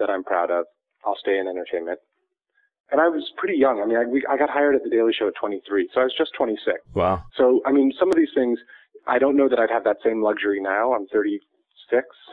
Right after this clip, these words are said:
Speaker 2: Mm-hmm.
Speaker 1: and I have a family, and I have a job I love.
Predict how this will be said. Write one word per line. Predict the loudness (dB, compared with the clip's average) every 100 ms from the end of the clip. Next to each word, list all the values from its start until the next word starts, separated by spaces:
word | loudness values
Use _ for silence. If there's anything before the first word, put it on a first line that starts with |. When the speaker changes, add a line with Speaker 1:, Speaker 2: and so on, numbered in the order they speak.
| -4
Speaker 2:
Mm-hmm. | -2 -2 -4 -8 -4
Speaker 1:
and | 0
I | 0
have | 0 -2
a |
family, | -2 -2 0 0 -2 -6 _ -4
and | 0
I | 2
have | 2
a |
job | 2 2 2
I | 2
love. | 4 4 2